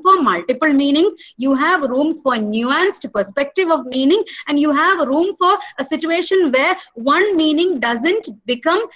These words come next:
absolutely possible. Different meanings are also possible. So irreconcilable meanings are possible. So my scarf can become a symbol of enslavement.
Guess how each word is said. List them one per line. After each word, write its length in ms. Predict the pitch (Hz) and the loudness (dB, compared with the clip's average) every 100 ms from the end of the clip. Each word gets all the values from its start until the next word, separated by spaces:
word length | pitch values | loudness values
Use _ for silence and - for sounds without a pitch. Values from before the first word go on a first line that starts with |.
| - | -6
absolutely 720 | 220 220 226 349 302 - 311 - | -2 -2 0 0 0 0 -4 -2
possible. 500 | 196 - 233 185 151 - _ | -4 -4 -4 -4 -4 -8 _
Different 360 | 294 - 381 311 | -6 0 0 2
meanings 420 | 262 277 339 285 | 4 4 4 2
are 120 | 226 | -2
also 340 | 185 185 359 | -4 -2 -4
possible. 480 | 269 196 175 180 165 143 - _ | -2 -2 -4 -8 -12 -14 -18 _
So 220 | 311 - | -6 -2
irreconcilable 1080 | 330 415 466 453 277 247 247 240 262 277 370 | -2 2 0 2 -2 0 -2 0 0 2 2
meanings 440 | 247 220 240 233 | 2 0 -2 -2
are 160 | 220 190 | -2 -4
possible. 500 | 170 151 - 156 143 - _ | -6 -8 -12 -12 -14 -14 _
So 140 | - | 0
my 160 | 302 320 | 2 2
scarf 440 | 311 320 302 330 302 381 | 0 0 2 2 0 -2
can 180 | 381 | 0
become 400 | 285 285 339 392 359 | -2 -4 -2 -2 -4
a 40 | - | -12
symbol 420 | - 240 247 311 | -6 -2 2 2
of 140 | 359 427 - _ 190 | 2 0 -10 _ -6
enslavement. 840 | 196 196 330 370 349 392 494 | -4 0 0 0 0 -2 -2